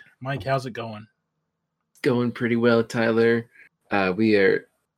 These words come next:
Speaker 2: in the movie zone now to get into the movies. <laughs>
Speaker 1: Yes, we may be finished with Double proper, but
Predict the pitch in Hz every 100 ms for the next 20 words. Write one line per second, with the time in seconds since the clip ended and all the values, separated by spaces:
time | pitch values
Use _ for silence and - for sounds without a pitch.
0 | - 120 120 123 123 123 120 120 110 107
1 | 98 98 95 95 95 98 95 98 90 95
2 | 117 107 110 101 123 131 143 123 85 82
3 | 82 90 110 - - - - 131 107 113
4 | - - 135 143 151 151 147 185 185 185
5 | - 151 143 131 143 143 135 165 156 156
6 | 156 139 185 175